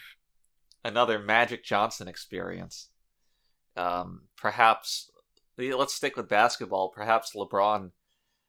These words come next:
Speaker 2: "I have monkey, monkey pox."
Speaker 1: <laughs>
Speaker 2: And, uh, everyone's, <laughs> everyone says, "Oh,
Speaker 1: <laughs>
Speaker 2: oh, LeBron, why did you have sex with all those men?"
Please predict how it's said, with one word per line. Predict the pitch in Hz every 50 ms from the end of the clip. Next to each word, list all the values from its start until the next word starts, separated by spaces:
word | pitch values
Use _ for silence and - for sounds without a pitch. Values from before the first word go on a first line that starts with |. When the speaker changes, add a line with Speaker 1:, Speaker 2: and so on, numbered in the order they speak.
| _ -
Speaker 2:
"I | - 110 120 117
have | 110 117 107 104 104
monkey, | 104 107 107 101 - - 95 92 90 - _ _ _ 123
monkey | 110 101 92 - 95 -
pox." | - - 95 87 90 - - - - - - _
Speaker 1:
<laughs> | - 135 _ _ _ - 139 - _ _ _ _ _ _ _ _ _ _ _ -
Speaker 2:
And, | 98 95 92 92 92 90 95
uh, | 90 90 90 90 82
everyone's, | 85 95 92 95 92 90 90 90 90 87 - - - - - -
<laughs> | 151 139 104 110 -
everyone | 156 139 123 110 104 117 104 101 95
says, | 87 - 98 90 - -
"Oh, | 110 120 131 113 101 95 139 131 - _ _ _ - 147 -
Speaker 1:
<laughs> | - - - _ - - -
Speaker 2:
oh, | - 123 117 110 95 95 95 -
LeBron, | - 110 117 120 110 104 95 92 - _ _ _ _ _ _ _ _ _ _ _
why | - - 80 104 107 107 113 123
did | 127 117 120
you | 123 113
have | 101
sex | - - 120 117 - -
with | 117 104
all | 113 110 107
those | 107 104 98 107
men?" | 104 110 123 117 101 92 87